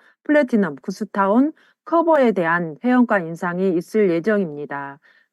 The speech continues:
준비된 재고 소진 시 일시 중단될 수 있사오니 상품 이용에 참고하시기 바랍니다. 성경김 삼 종 회원가 인상 안내입니다. 김 주요 원료인 원초의 산지, 수매가가 폭등하여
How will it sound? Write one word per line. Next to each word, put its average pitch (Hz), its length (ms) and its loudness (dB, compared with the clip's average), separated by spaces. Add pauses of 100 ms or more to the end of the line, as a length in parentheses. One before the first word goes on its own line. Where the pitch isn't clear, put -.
준비된 240 600 6
재고 185 420 0
소진 233 380 0
시 226 180 2
일시 190 500 0
중단될 185 640 -4
수 185 140 -6
있사오니 165 680 0 (320)
상품 247 580 2
이용에 180 580 -2
참고하시기 185 880 -2
바랍니다. 143 800 -10 (320)
성경김 285 760 4
삼 277 300 0
종 247 220 6
회원가 254 380 2
인상 175 360 -2
안내입니다. 156 840 -2 (180)
김 277 320 6
주요 220 460 6
원료인 202 640 2 (180)
원초의 214 680 2
산지, 254 560 2 (240)
수매가가 254 880 0
폭등하여 190 720 0